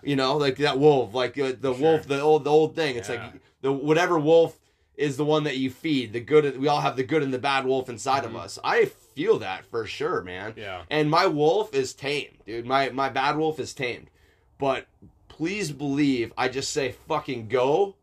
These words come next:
Speaker 2: Yeah.
Speaker 1: And my, my bad wolf takes over and it will destroy everything.
Speaker 2: Yeah.
Speaker 1: And then I'll
Speaker 2: Yeah.
Speaker 1: say, "Come on." And then it goes right back in.
Speaker 2: Yeah.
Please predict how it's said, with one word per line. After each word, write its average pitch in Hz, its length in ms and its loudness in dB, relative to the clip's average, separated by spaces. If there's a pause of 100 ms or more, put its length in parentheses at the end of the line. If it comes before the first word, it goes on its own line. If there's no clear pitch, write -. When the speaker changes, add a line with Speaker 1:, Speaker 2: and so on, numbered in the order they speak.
Speaker 2:
Yeah. 104 260 -10
Speaker 1:
And 139 300 0
my, 139 260 0
my 131 300 0
bad 135 400 -2
wolf 127 420 -2 (260)
takes 147 320 -2
over 131 520 0 (320)
and 139 180 0
it 143 100 -4
will 135 160 0
destroy 131 640 -2
everything. 98 520 -8
Speaker 2:
Yeah. 120 320 -12 (520)
Speaker 1:
And 156 180 2
then 160 120 0
I'll 147 80 2
Speaker 2:
Yeah. 143 60 -2
Speaker 1:
say, 139 160 -2 (180)
"Come 214 120 -2
on." 190 180 -2 (180)
And 139 160 -4
then 139 80 0
it 131 40 -2
goes 127 220 0
right 123 160 -4
back 113 240 -8
in. 98 80 -8
Speaker 2:
Yeah. 95 220 -8